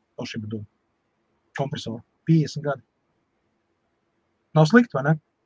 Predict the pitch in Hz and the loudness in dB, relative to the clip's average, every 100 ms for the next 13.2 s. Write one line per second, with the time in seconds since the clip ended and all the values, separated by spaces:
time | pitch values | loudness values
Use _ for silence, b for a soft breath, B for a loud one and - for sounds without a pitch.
0 | _ 156 151 226 135 - 143 113 - _ | _ -6 8 8 8 2 -2 -2 -12 _
1 | _ 160 156 165 165 - 147 151 127 107 | _ 0 4 2 2 -2 -2 -2 -4 -8
2 | - B B B B B - 175 208 202 | -14 B B B B B 4 6 6 6
3 | 165 196 185 190 220 - 240 233 165 151 | 6 4 6 8 8 6 2 2 2 2
4 | 160 190 196 151 - 196 214 - 196 180 | 2 4 2 0 4 4 4 4 2 2
5 | 147 160 151 156 170 160 b _ _ _ | 2 2 2 2 2 -2 b _ _ _
6 | - 160 165 208 185 - 156 190 180 - | -2 2 4 4 4 4 4 4 4 2
7 | _ _ - 220 220 156 143 147 160 175 | _ _ 0 4 4 4 -2 -6 -2 0
8 | 185 147 123 - 123 - 147 117 143 147 | 0 -6 -8 -16 -14 -8 -8 -8 -10 -8
9 | 147 165 - 165 135 120 143 139 156 - | -4 -4 -4 -6 -6 -8 -8 -4 -4 -6
10 | 117 - - 196 180 143 - - 147 151 | -12 -14 -8 -6 -2 -4 -6 -12 -10 -12
11 | - 180 160 - 123 127 127 110 98 - | -6 -2 -2 -6 -14 -14 -12 -14 -14 -20
12 | _ _ _ _ _ _ _ _ - 220 | _ _ _ _ _ _ _ _ 4 8
13 | 214 170 | 8 6